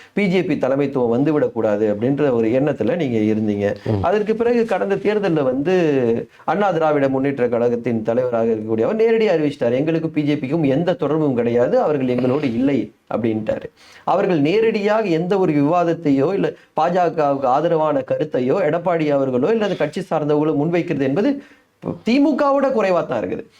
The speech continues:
Speaker 1: தி மு க அவர்கள் தான் தன்னுடைய கட்சி அலுவல்களை தாண்டி அரசியல் நிலையில பி ஜே பியோட நிறைய மிகப்பெரிய நெருக்கத்தை காட்டுகின்றது. இப்ப, இப்ப இப்படி பார்க்கும் பொழுது அரசியலுக்காக நாம் பிரிந்திருப்போம்,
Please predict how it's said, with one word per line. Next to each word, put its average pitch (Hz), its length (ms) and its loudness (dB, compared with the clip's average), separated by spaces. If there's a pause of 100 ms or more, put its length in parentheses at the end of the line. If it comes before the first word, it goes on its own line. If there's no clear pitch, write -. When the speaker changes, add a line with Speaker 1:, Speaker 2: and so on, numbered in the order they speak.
(120)
Speaker 1:
தி 170 160 0
மு 277 180 4
க 277 120 0
அவர்கள் 214 320 2
தான் 285 160 0
தன்னுடைய 208 440 0
கட்சி 208 440 0
அலுவல்களை 180 560 2
தாண்டி 196 680 0 (120)
அரசியல் 254 500 0
நிலையில 202 320 0
பி 214 180 -4
ஜே 214 120 0
பியோட 208 300 0
நிறைய 233 480 2
மிகப்பெரிய 240 540 0
நெருக்கத்தை 202 460 0
காட்டுகின்றது. 110 680 -4 (300)
இப்ப, 135 380 0 (160)
இப்ப 170 220 0
இப்படி 214 460 0
பார்க்கும் 240 400 -2
பொழுது 180 280 2
அரசியலுக்காக 254 920 0
நாம் 220 220 0
பிரிந்திருப்போம், 147 800 0